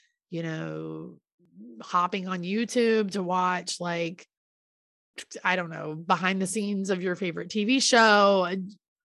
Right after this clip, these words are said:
these are things that tend to catch my attention.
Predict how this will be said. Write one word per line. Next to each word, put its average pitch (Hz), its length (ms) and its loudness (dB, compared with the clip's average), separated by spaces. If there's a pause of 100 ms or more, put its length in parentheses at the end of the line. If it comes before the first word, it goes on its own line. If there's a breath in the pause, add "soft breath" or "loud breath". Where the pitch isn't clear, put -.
(380)
these 180 260 -4
are 165 240 -4
things 160 380 -2
that 151 180 -2 (460)
tend 156 180 -8
to 147 60 -8
catch - 220 -12
my - 100 -8
attention. 202 440 -10